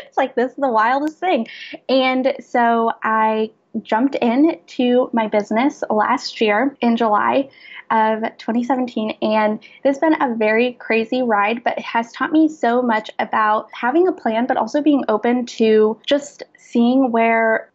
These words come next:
God takes me and what I'm, where I'm going, and just being open to all of those things. And it really broke down <laughs> that I literally have no, absolutely no <laughs> control over the planning of my life. <laughs> And, um, and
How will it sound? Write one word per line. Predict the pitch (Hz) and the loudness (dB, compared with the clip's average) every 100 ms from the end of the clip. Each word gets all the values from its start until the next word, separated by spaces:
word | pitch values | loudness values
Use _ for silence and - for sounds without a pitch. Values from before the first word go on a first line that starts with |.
| - | -2
God | 226 220 | -2 -2
takes | - 247 - | -4 -6 0
me | 262 254 247 240 - | 0 2 -2 -4 -2
and | 214 214 214 214 - | -2 0 0 0 -2
what | 214 | 0
I'm, | 240 240 247 - _ - | 4 2 0 -4 _ -4
where | 214 220 233 | 0 2 0
I'm | 220 | 0
going, | 202 214 220 233 226 | 0 2 2 2 0
and | 214 | 0
just | 240 240 | -2 0
being | 269 254 | 0 0
open | 214 220 247 | 0 0 2
to | 269 - | 0 0
all | 220 233 | 0 0
of | 226 | 2
those | 226 226 | 0 -2
things. | 226 240 | -4 -4
And | 226 | -4
it | 226 | -4
really | 226 226 277 277 240 | -6 -2 0 2 0
broke | 214 220 - | -2 -2 -2
down | 208 214 214 - - _ | -2 0 -2 -4 -8 _
<laughs> | _ _ 226 | _ _ -2
that | 208 - - - - | -2 -2 -8 -20 -8
I | 214 | -6
literally | 214 220 208 208 208 | -4 -4 -2 -2 -2
have | 226 214 220 | 0 -2 -4
no, | 214 208 190 220 240 - _ _ _ - | -4 0 0 0 -4 -10 _ _ _ -6
absolutely | 208 - 220 214 208 208 | -6 -4 -8 -4 -4 -4
no | 202 202 208 214 262 | -2 0 0 0 -2
<laughs> | - 247 | -4 -4
control | 330 277 247 220 220 | 0 0 0 0 0
over | 214 214 | -2 -4
the | 233 | -2
planning | 214 202 220 | -2 -2 -4
of | 262 | -2
my | 311 359 | 0 2
life. | 254 208 302 - - | 2 2 0 -4 -6
<laughs> | 285 - 269 - | -6 -4 -6 0
And, | 285 277 - - - - | 0 0 -2 -10 -8 -2
um, | 240 233 233 233 302 - | 2 2 0 -6 -12 -4
and | 262 | -4